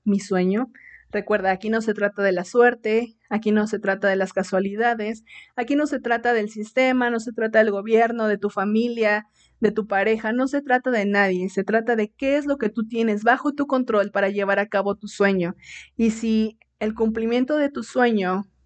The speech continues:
responde positivamente a esa pregunta de que estás dependiendo de factores bajo tu control para lograr tu sueño, entonces vas por buen camino.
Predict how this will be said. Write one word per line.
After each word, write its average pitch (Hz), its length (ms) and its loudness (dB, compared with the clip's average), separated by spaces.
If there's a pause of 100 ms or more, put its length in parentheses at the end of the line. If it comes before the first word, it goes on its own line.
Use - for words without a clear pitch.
(100)
responde 220 600 0
positivamente 214 760 0
a 208 40 2
esa 226 220 0
pregunta 208 680 0 (440)
de 214 260 0
que 202 420 0
estás 226 380 2
dependiendo 220 540 0
de 196 120 -4
factores 208 600 0
bajo 269 380 0
tu 254 140 -4
control 214 480 2
para 196 200 0
lograr 202 400 0
tu 220 120 -6
sueño, 208 400 0
entonces 208 500 -2
vas 202 240 6
por 202 200 -2
buen 196 180 0
camino. 190 480 0